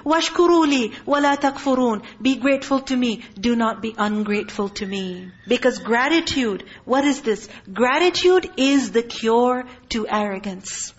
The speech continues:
It is the cure to pride. "وَلَا تَكْفُرُونِي." Do not be ungrateful to me. "يَا أَيُّهَا الَّذِينَ آمَنُوا." O you who have believed, "اسْتَعِينُوا بِالصَّبْرِ وَالصَّلَاةِ."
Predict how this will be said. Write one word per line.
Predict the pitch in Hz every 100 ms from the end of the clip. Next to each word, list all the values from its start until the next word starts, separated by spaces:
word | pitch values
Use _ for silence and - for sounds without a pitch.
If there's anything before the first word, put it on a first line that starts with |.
| _ -
It | 269 294
is | 302 254
the | 254
cure | - 240 233 233 226 - -
to | 208
pride. | 214 208 202 190 - - _ _ _ _ 233
"وَلَا | 226 247 254
تَكْفُرُونِي." | 254 254 262 247 240 226 202 - -
Do | - 240
not | 240 226
be | 233
ungrateful | 226 220 226 - 208
to | 202 208
me. | 208 190 196 - -
"يَا | 214 220 233 240
أَيُّهَا | 226 240 254
الَّذِينَ | 220 247 247 247 254 254
آمَنُوا." | 254 254 269 277 269 269 214 - - - 226
O | 254
you | 302 302 302
who | 311
have | 285 294 240
believed, | 254 247 240 202 185 - - -
"اسْتَعِينُوا | 247 - 233 220 226 220 208 208
بِالصَّبْرِ | 208 - 208 190 202 202
وَالصَّلَاةِ." | 190 - 202 196 185 185